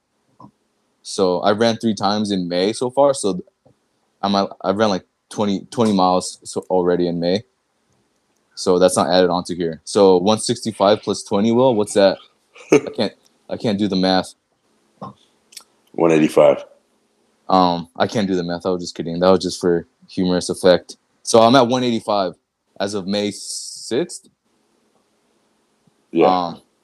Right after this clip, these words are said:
Speaker 1: so yeah, so I'm running. Yeah, so my, my miles per run is at, like, f-, four and a half as of twenty twenty-two,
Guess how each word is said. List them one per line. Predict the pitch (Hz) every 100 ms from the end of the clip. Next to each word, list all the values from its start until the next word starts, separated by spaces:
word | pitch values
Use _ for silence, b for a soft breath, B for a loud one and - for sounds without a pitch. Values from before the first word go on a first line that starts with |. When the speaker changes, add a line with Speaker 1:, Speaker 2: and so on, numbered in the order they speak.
| _ _ _ _ -
Speaker 1:
so | - 101
yeah, | 101 110 95
so | 85 113
I'm | 120
running. | 143 156 131 104 _ _ -
Yeah, | 120 104
so | 95 117 107
my, | 110 107
my | 120
miles | 113 117 143 139
per | - 107
run | 110 101 95 _ _ _ _ _ -
is | 98
at, | 98
like, | 92
f-, | - - 110 110
four | 117
and | 107
a |
half | 98 90 80 _ _ _ _ _ _ _ _ _ _ - - -
as | 101 95
of | 95
twenty | - 110 104
twenty-two, | 110 98 - 98 87